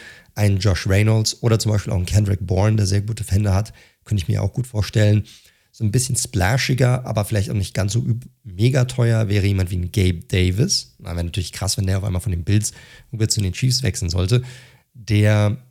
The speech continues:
ein bisschen von allem mitbringen würde, ne? Du hast einen, äh, du hättest einen Deep Threat, den du nochmal dazu holst, du hättest eine gewisse Präsenz, weil er auch ein physischer Receiver ist.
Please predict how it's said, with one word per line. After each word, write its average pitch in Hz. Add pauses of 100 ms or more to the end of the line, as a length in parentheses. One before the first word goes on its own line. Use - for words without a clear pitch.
(280)
ein 95
bisschen 160
von 117
allem 120
mitbringen 85
würde, 82
ne? 143
Du 123
hast 101
einen, 92 (120)
äh, -
du 113
hättest -
einen 87
Deep 135
Threat, 113
den 110
du 110
nochmal 107
dazu 95
holst, 104
du 107
hättest 92
eine 87 (340)
gewisse 87
Präsenz, 120
weil 104
er 98
auch 90
ein 92
physischer 113
Receiver 101
ist. 107